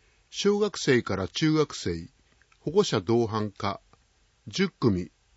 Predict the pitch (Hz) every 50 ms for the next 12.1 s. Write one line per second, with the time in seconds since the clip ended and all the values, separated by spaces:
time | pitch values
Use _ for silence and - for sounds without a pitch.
0 | _ _ - - - 143 135 117 - 131 117 113 110 107 87 - _ _ _ _
1 | _ _ _ _ _ _ _ _ _ _ _ _ _ _ _ _ _ _ _ 143
2 | 165 202 202 - - - - 190 190 175 - - - - 123 98 87 82 - _
3 | _ _ _ _ _ _ _ _ _ _ - - - 214 202 208 190 - 185 165
4 | - - 185 180 170 - 175 160 - 160 139 - - 180 170 165 165 170 139 104
5 | 95 95 101 - 170 196 185 185 147 120 110 - 151 151 135 143 - 110 92 92
6 | 90 92 - _ _ - - - 123 160 180 180 185 185 175 175 170 - - 160
7 | 139 135 - - - - 156 139 104 87 82 82 - _ _ _ 127 - 170 175
8 | 147 113 85 - - - - 104 110 92 80 76 78 78 - _ _ _ _ -
9 | _ _ _ _ _ _ _ _ _ _ _ _ _ _ _ _ _ _ _ _
10 | _ _ _ _ _ _ _ - 147 196 208 190 - 208 185 190 170 - 214 220
11 | 214 185 156 131 120 120 127 127 117 101 92 87 90 95 101 101 92 85 80 76
12 | 71